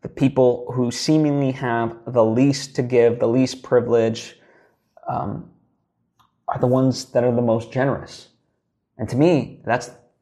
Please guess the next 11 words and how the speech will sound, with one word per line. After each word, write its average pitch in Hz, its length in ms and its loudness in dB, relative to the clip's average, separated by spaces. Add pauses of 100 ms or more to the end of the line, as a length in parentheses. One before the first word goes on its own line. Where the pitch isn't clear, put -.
(680)
that's 127 220 -4
the 135 100 -4
most 113 280 -2
freedom 117 420 0
of 110 160 -6
all. - 580 0 (800)
<laughs> - 140 -8
You 139 260 0
know, 127 280 0
they're 131 100 2
not, 139 420 0